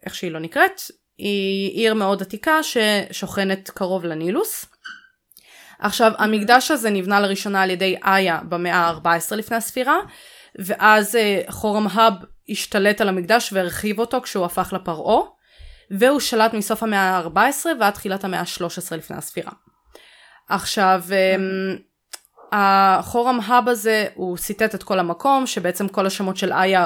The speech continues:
Speaker 1: הוחלפו בשם שלו במקום. אה,
Speaker 2: כמובן,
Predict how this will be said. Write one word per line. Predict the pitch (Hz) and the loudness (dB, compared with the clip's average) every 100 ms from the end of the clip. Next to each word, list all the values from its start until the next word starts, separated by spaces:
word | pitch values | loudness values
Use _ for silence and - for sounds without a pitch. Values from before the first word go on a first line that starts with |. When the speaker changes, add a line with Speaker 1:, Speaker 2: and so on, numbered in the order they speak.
| - - | 0 -10
Speaker 1:
הוחלפו | 196 196 175 208 | -6 -4 -2 -2
בשם | 175 160 - 165 | -2 -4 -6 -6
שלו | - 170 156 | -4 -6 -6
במקום. | 160 160 277 277 302 - - - - _ - | -8 0 2 2 0 -6 -20 -20 -20 _ -4
אה, | 185 170 175 170 - _ _ _ _ - | 0 2 0 -2 -6 _ _ _ _ -10
Speaker 2:
כמובן, | 208 208 269 254 | -8 -4 -2 -2